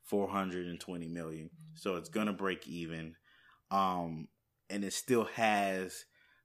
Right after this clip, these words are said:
D V Ds and merchandise sales going. So it will make a little profit,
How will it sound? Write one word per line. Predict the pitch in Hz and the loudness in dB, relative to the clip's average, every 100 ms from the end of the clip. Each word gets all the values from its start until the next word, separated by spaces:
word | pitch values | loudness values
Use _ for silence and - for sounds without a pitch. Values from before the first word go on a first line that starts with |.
| _ | _
D | 104 117 | 0 2
V | 107 104 | 4 2
Ds | 104 107 107 104 98 | 4 4 6 4 4
and | 101 101 | 2 2
merchandise | 104 107 95 82 87 | 2 0 -2 -2 -2
sales | - 101 87 90 | 0 0 0 0
going. | 95 110 90 | 12 12 12
So | - 92 90 90 - - - | 4 2 2 -2 -14 -16 -4
it | 185 - _ _ _ _ _ | -4 -4 _ _ _ _ _
will | - 113 120 | 0 8 10
make | 107 101 98 | 10 6 4
a | 98 | 4
little | 110 | 6
profit, | - - 131 123 104 | 4 4 4 4 0